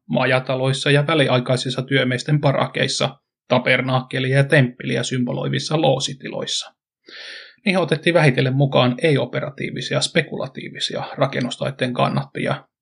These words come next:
erikseen hyväksyttyjä muurareita. Varhaisimmiksi ei-operatiivisiksi nimeltä tunnetuiksi muurareiksi mainitaan historiankirjoissa yksi John Boswell,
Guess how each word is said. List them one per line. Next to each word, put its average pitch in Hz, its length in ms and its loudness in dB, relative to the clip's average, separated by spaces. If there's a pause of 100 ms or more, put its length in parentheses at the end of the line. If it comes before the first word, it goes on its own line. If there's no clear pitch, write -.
erikseen 131 520 2
hyväksyttyjä 131 720 0
muurareita. 127 760 -8 (840)
Varhaisimmiksi 139 800 4
ei-operatiivisiksi 131 1200 -2
nimeltä 139 460 0
tunnetuiksi 139 840 -4
muurareiksi 127 600 -6
mainitaan 151 400 6
historiankirjoissa 131 1080 0 (800)
yksi 127 420 -2 (140)
John 123 280 2
Boswell, 135 600 4